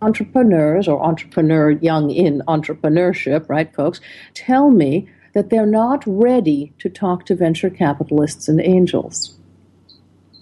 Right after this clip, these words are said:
Not ready? You can never be ready too soon.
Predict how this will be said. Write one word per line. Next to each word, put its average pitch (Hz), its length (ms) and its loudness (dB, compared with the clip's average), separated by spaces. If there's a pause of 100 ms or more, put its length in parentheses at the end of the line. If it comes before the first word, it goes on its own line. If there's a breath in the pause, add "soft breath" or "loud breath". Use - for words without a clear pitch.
(120)
Not 202 260 2
ready? 254 420 2 (840)
You 202 100 4
can 220 220 2
never 262 260 2
be 220 200 2
ready 202 380 2
too 190 240 -6
soon. 180 540 -2